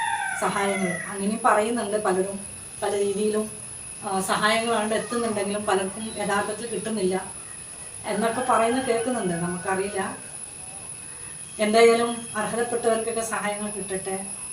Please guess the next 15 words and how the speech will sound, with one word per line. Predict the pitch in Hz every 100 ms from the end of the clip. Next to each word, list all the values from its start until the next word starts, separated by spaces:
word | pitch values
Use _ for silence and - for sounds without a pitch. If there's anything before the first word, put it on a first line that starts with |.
| - 190
അവിടെ | 185 190
വേദനിച്ച് | 190 202 226 -
നിൽക്കുന്ന | 226 208 220 214 208
എല്ലാവരുടെയും | 190 202 226 226 233 214 202 190 - - - -
വിഷമങ്ങൾ | 208 208 220 233
അള്ളാഹു | 214 202 202 208
മാറ്റി | 190 208
കൊടുക്കട്ടെ, | 208 190 196 190 196
മനസ്സിന് | 190 190 214
ശക്തി | 208 - 254
കൊടുക്കട്ടെ. | 240 196 208 - 196 190 - - - - - - -
ബന്ധുക്കളും | 190 196 208 220 220 220 - - -
ഉറ്റവരും | 185 - 220 220 220
ഉടയവരും | 190 196 208 208 208 - - - - - - - -
നഷ്ടപ്പെട്ടവർക്ക് | 196 - - 233 226 214 208